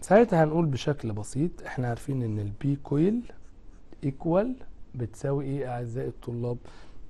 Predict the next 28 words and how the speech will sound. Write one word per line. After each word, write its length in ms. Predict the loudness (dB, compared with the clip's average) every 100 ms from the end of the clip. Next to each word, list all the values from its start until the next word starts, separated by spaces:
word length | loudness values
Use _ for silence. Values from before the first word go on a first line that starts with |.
| -4
بتساوي 680 | -2 -2 4 8 8 6 -2 -10 -14 -12 2
permeability 960 | 4 6 4 6 6 4 2 0 2 2 2 -2 -10 -12 -12 -6 2
number 560 | 6 8 6 4 0 -6 -8
of 80 | -10 -2
turns 360 | 0 0 -2 -6
of 120 | -6 -4
the 80 | -4 0
coil 220 | 2 2 -2 -6 2
current 280 | 4 4 0
of 200 | -2 -2
the 80 | -2 2
coil 200 | 4 4
على 160 | 0 -2
two 120 | 0 0
radii 340 | 0 -2 -4 -8 -12 -14 -14 -14 -14 -8 -2
او 120 | 0
على 100 | 0 0
two 140 | 2 2
radius، 540 | 2 -2 -6 -8 -4
two 60 | -2
times 300 | 0 0 -2
radius. 560 | -2 -2 -6 -8 -12 -16 -16 -14 -14 -14 -4
طب 120 | 0
نحسبها 500 | 0 2 4 6 8
ازاي؟ 440 | 6 6 8 8 4 -6 -12 -12 -12 -14 0 4
البرميابيلتي 840 | 6 8 8 8 8 6 4 4
معروفة، 580 | 6 8 6 4 0 -8 -10 -12 -12 -12 -14
فور 540 | -12 0 6 8 8